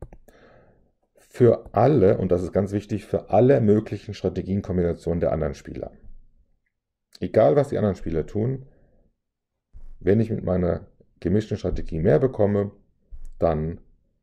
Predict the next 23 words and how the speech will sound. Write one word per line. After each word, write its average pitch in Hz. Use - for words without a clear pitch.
kann 80
ich 78
die 82
Strategie 76
S 67
I -
Strich -
eliminieren, 98
weil 78
sie 87
strikt -
dominiert 69
ist. -
Das 151
erweitert 107
also 82
jetzt 80
unsere 80
Definition, 87
unsere, -
von 80
strikter 80
Dominanz. 82